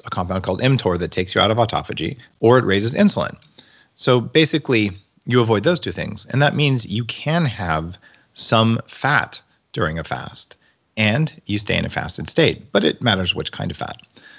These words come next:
So there's three big hacks in Fast This Way. And the three, the three fasting hacks are black coffee. Now, mice don't get black coffee in most studies because they don't have espresso machines, but it's better to fast with black coffee than not.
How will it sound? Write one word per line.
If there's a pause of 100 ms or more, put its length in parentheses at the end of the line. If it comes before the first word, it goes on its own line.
(120)
So
there's
three
big
hacks
in
Fast
This
Way. (1500)
And
the
three, (180)
the
three
fasting
hacks
are (800)
black
coffee. (220)
Now,
mice
don't
get
black
coffee
in
most
studies
because
they
don't
have
espresso
machines,
but
it's
better
to
fast
with
black
coffee
than
not.